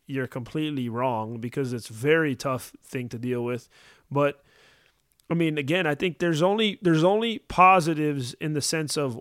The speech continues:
what could come about it. Now, the downfall or the only negative that I would say is his health. You have to question his health, and is he gonna be back?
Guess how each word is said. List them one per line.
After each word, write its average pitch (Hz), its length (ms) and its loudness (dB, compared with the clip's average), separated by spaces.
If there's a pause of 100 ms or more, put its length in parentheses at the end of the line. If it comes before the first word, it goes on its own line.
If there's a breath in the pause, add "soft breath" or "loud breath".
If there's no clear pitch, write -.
(100)
what 151 340 4
could 143 180 -4
come 151 220 -4
about 135 340 2
it. 110 160 -8
Now, 165 520 2 (360)
the 139 100 -4
downfall 156 760 2
or 143 160 0
the 131 160 0
only 160 280 -2
negative 135 800 0 (120)
that 131 160 -2
I 135 100 2
would 127 160 -2
say 135 400 -4 (340)
is 147 440 -2 (360)
his - 260 -6
health. 180 360 4
You 139 120 -2
have 160 320 2
to 160 80 -6
question 156 420 -2
his 131 160 -6
health, 160 260 0
and 143 100 -4
is 135 100 -4
he 139 80 -2
gonna 143 180 -2
be 131 120 -2
back? 131 400 -2